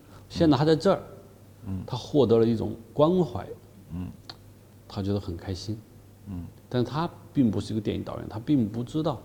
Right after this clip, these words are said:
Speaker 1: 电影该怎么做，他也看不出哪儿错哪儿对，所以他对剧本
Speaker 2: 嗯。就他拿了这个剧本，
Speaker 1: 对，
Speaker 2: 对吧？
Speaker 1: 威尔史密斯可能不是个知识分子，也不是个职业的电影编剧，甚至那个导演他就是一个
Speaker 2: 嗯。
Speaker 1: 演员，一个偶像。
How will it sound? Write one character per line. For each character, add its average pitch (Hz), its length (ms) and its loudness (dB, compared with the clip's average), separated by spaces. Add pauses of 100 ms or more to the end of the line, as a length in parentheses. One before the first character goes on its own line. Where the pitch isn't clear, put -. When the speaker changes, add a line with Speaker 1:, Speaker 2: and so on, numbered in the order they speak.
(320)
Speaker 1:
电 131 100 -2
影 104 80 2
该 135 100 2
怎 110 160 -6
么 - 80 -16
做， 101 120 -4
他 131 60 -2
也 117 40 0
看 - 260 -2
不 113 80 4
出 107 160 -2
哪 110 100 0
儿 113 100 -8
错 135 180 -6
哪 92 120 -4
儿 80 120 -14
对， 113 140 -6 (280)
所 - 160 0
以 139 40 4
他 151 40 4
对 147 140 4
剧 190 240 0
本 82 180 -2 (360)
Speaker 2:
嗯。 95 200 0 (2000)
就 113 120 -2
他 131 160 0
拿 110 200 4
了 120 60 6
这 - 200 -2
个 123 120 2
剧 117 220 -4
本， 92 100 -2 (120)
Speaker 1:
对， 92 100 0
Speaker 2:
对 - 0 -
吧？ 82 140 -2
Speaker 1:
威 139 120 0
尔 123 80 2
史 101 140 -6
密 98 80 0
斯 117 80 -8
可 - 100 -8
能 92 80 -2
不 92 140 -8
是 98 100 -10
个 107 60 -6
知 127 160 -8
识 127 100 -8
分 113 160 -6
子， - 140 -10
也 95 100 -6
不 98 200 -6
是 117 80 -8
个 117 100 -2
职 92 220 -6
业 123 180 -2
的 98 100 -6
电 98 220 -6
影 95 80 -6
编 110 220 -4
剧， 120 120 -10 (140)
甚 - 160 -8
至 110 80 -2
那 107 80 0
个 - 100 -4
导 - 120 -8
演 92 80 -6
他 117 80 -4
就 117 120 -8
是 104 160 -6
一 113 60 -2
个 113 180 -2 (1500)
Speaker 2:
嗯。 80 240 -4
Speaker 1:
演 95 220 -4
员， 95 160 -4
一 127 60 -2
个 139 80 -2
偶 - 160 -6
像。 113 180 -10